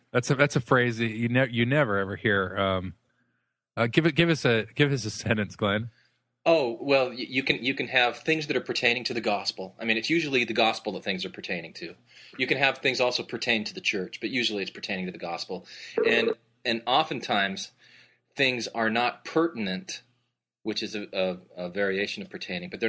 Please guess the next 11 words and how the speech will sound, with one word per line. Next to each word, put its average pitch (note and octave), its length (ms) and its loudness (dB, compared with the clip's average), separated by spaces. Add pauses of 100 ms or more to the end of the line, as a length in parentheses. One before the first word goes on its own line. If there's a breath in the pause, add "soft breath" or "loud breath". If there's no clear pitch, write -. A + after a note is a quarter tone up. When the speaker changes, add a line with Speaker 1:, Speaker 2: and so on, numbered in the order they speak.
Speaker 2:
not - 80 -4
pertinent A2 380 0
to G2+ 80 -12
salvation, F#2 640 -2 (420 loud breath)
which - 360 0
they're A2 200 4
also G#2 180 0
not G2 280 0
important F#2 400 -4
to F#2+ 80 -10
salvation. E2+ 600 -8